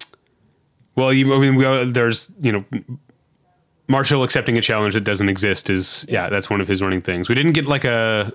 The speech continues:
Speaker 1: suit up or legendary or wait for it, but we
Speaker 2: We
Speaker 1: got
Speaker 2: got it, like, him being awesome.
Speaker 1: Oh yeah, there's a lot of awesome.
Speaker 2: Yeah.
Speaker 1: Yeah. Yeah.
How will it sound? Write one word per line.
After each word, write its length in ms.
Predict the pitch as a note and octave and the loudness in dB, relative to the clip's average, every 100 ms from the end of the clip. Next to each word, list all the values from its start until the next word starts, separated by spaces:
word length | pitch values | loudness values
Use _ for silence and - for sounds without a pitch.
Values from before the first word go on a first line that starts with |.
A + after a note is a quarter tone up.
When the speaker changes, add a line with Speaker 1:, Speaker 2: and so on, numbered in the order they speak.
| - | -6
Speaker 1:
suit 280 | - C3 A#2+ | 0 2 2
up 180 | A2+ A2 | 0 0
or 80 | |
legendary 540 | G#2+ A2+ A2+ A2 G#2+ G2 | 0 0 0 0 0 0
or 80 | G2+ | 0
wait 220 | G#2+ - | 0 -2
for 280 | - F2+ F2+ | -4 -2 -2
it, 80 | - | -2
but 80 | F#2+ | -2
we 100 | F#2+ | 0
Speaker 2:
We 60 | |
Speaker 1:
got 160 | G2 G2 | 0 -2
Speaker 2:
got 20 | |
it, 200 | G#3 - - | -6 -12 -8
like, 200 | F#3+ F3 | -8 -6
him 180 | G3 | -8
being 300 | F#3+ F#3 F3 - | -6 -8 -8 -8
awesome. 640 | F#3 F3+ - D3+ C#3 F3+ F3 _ _ - | -8 -8 -10 -12 -12 -14 -18 _ _ -2
Speaker 1:
Oh 80 | A#2 | -2
yeah, 160 | E2+ | 0
there's 100 | F#2+ | 0
a 20 | |
lot 120 | A2+ B2 | 0 2
of 80 | |
awesome. 400 | G#2+ F#2 - D#2 - | 2 2 -2 -6 -12
Speaker 2:
Yeah. 160 | F#3 | -8
Speaker 1:
Yeah. 220 | F#2+ D#2+ - _ _ | -6 -6 -10 _ _
Yeah. 200 | G#2 F2+ | -8 -8